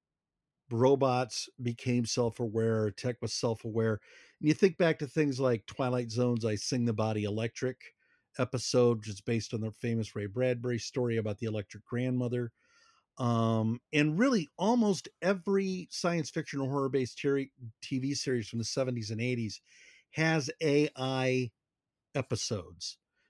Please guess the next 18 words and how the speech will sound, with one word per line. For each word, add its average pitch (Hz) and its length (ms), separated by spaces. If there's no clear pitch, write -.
And 123 80
of 123 80
course, 123 260
we 131 100
think 120 220
of 113 200
Data, 107 560
and 110 180
we 113 100
think 123 340
of, 113 320
you 127 80
know, 113 100
the 113 80
Westworld 120 520
T 120 220
V 123 180
show, 110 320